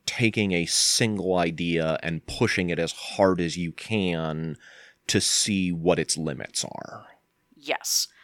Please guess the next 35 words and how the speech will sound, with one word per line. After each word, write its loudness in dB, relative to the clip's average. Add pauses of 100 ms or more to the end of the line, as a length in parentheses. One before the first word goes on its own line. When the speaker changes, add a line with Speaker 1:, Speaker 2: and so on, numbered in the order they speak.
(200)
Speaker 2:
because 2
in -2
a 2
game 0
where -2
there's 0
six -2
Dreadites 4
on -2
the -4
table, 0 (280)
I 12
will -2
see 2
them 0
fail 6
and 6
I 10
will 0
see 2
them 0
succeed. -2 (240)
The 4
Speaker 1:
Mm-hmm. 0
Speaker 2:
probability 8
of 0
that 8
is -4
very -8
high. -8 (220)
Speaker 1:
Right. -2 (560)
Speaker 2:
Um, 8
so 4
I'll 4
learn 4